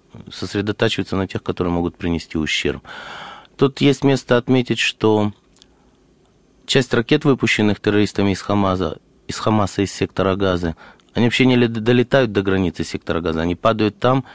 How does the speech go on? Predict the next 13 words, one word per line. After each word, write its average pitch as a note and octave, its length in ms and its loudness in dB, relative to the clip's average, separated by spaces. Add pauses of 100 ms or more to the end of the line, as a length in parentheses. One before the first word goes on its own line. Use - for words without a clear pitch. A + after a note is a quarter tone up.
(220)
и G#2+ 120 2
от G2+ 220 2
этих B2 320 2
ракет B2 400 0
своих G2 420 2
же F#2 120 -2
у F#2+ 60 0
них G2+ 200 -4
есть, - 300 -4
э, F#2+ 220 0
раненые A2 420 2
и F2 40 -4
погибшие, F2 720 -4